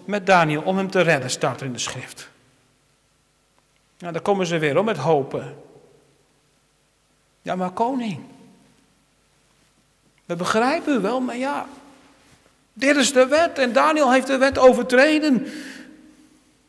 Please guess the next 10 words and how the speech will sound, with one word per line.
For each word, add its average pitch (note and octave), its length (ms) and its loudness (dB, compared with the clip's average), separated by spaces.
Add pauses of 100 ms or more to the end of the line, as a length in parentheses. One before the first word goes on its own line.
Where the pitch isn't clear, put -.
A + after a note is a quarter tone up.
(480)
En C3+ 120 -20
ze A#2+ 100 -14
praten. D3+ 680 -8 (1160)
De - 160 -18
koning, D3+ 440 -2
die B2+ 100 -8
kan C#3 280 -6
geen D3 200 -14
kant F3+ 280 -8
op. G3 280 -10